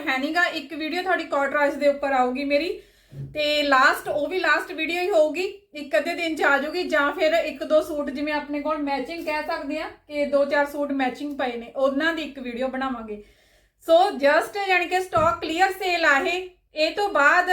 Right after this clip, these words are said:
ਨਾ ਤਾਂ ਤੁਹਾਨੂੰ ਸ਼ਾਲਾਂ ਦੇ ਨਾਲ ਕੋਈ ਵੀਡੀਓ ਮਿਲੂਗੀ, ਨਾ ਹੀ ਮਿਲੂਗੀ ਦੁਪੱਟਿਆਂ ਦੇ ਨਾਲ। ਤੇ ਇਸ ਲਈ ਭੈਣਾਂ ਨੂੰ ਬਹੁਤ ਹੀ ਜ਼ਿਆਦਾ ਮੈਂ ਡਿਮਾਂਡ ਕਰ ਰਹੀ ਹਾਂ, ਮਤਲਬ ਕਿ ਰਿਕੁਐਸਟ ਹੀ ਕਰ ਰਹੀ ਹਾਂ ਕਿ ਤੁਸੀਂ, ਅਹ, ਫਟਾਫਟ ਇਹਨਾਂ ਦੇ ਫਾਇਦੇ ਲੈ ਸਕਦੇ ਹੋ।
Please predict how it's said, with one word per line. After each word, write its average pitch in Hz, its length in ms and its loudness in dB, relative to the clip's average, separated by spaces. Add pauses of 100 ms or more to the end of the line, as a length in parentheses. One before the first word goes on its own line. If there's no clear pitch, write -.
(100)
ਨਾ 302 140 2
ਤਾਂ 330 160 0
ਤੁਹਾਨੂੰ 359 220 -4
ਸ਼ਾਲਾਂ 269 360 0
ਦੇ 294 100 -2
ਨਾਲ 311 220 0
ਕੋਈ 359 160 -4
ਵੀਡੀਓ 330 320 -2
ਮਿਲੂਗੀ, 349 360 -2
ਨਾ 320 220 2
ਹੀ 302 100 0
ਮਿਲੂਗੀ 311 340 -2
ਦੁਪੱਟਿਆਂ 262 500 -4
ਦੇ 240 100 -10
ਨਾਲ। 233 260 -8 (500)
ਤੇ 320 100 -4 (140)
ਇਸ 349 140 0
ਲਈ 370 200 2
ਭੈਣਾਂ 370 320 2
ਨੂੰ 339 340 -2
ਬਹੁਤ 294 500 0
ਹੀ 320 320 -4
ਜ਼ਿਆਦਾ 269 360 0
ਮੈਂ 302 160 -2
ਡਿਮਾਂਡ 262 400 -2
ਕਰ 269 160 4
ਰਹੀ 277 180 0
ਹਾਂ, 320 120 0
ਮਤਲਬ 294 340 0
ਕਿ 311 120 -2
ਰਿਕੁਐਸਟ 302 500 2
ਹੀ 415 80 2
ਕਰ 320 240 2
ਰਹੀ 294 200 -2
ਹਾਂ 359 160 0 (480)
ਕਿ 339 260 -2 (100)
ਤੁਸੀਂ, 349 340 -2 (480)
ਅਹ, 302 180 2
ਫਟਾਫਟ 370 680 4
ਇਹਨਾਂ 349 240 0
ਦੇ 392 100 -2
ਫਾਇਦੇ 320 360 2
ਲੈ 285 180 4
ਸਕਦੇ 294 400 -2
ਹੋ। 370 120 2